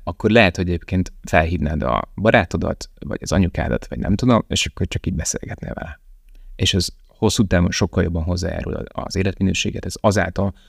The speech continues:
hogy ápolod a kapcsolataidat. Viszont az Instagram, meg nem tudom, ezek a Facebook, annak az illúzióját adják azáltal, hogy most is csak a passzív pörgetésről beszélünk,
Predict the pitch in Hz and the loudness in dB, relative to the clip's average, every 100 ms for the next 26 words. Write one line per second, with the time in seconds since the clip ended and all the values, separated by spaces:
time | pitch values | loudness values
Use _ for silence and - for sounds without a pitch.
0 | - - 92 92 - 95 87 98 - - | -10 0 2 2 0 0 2 0 0 -2
1 | - 50 50 - - - - - - 90 | -2 -2 -2 -4 -10 -20 -20 -20 -8 -4
2 | - 98 92 120 139 87 85 82 95 85 | 2 4 6 6 6 2 0 2 2 2
3 | 82 82 101 87 90 - - 82 113 - | 0 2 4 4 0 -4 -4 0 0 -2
4 | - - - - - - 113 107 101 87 | -18 -20 -20 -20 -4 4 4 4 2 2
5 | 131 120 113 92 95 90 82 - 92 87 | 4 4 4 4 4 2 0 -4 -6 -2
6 | 98 62 - - - - - 95 92 90 | 0 0 -2 -10 -20 -12 0 4 4 2
7 | - 95 92 101 92 - 98 - - - | -4 -4 0 0 2 0 -2 -2 -4 -4
8 | 92 98 - - 85 - - - - - | 0 0 0 -2 -2 -2 -2 -2 -2 -4
9 | - - 85 139 | -6 -4 -2 -2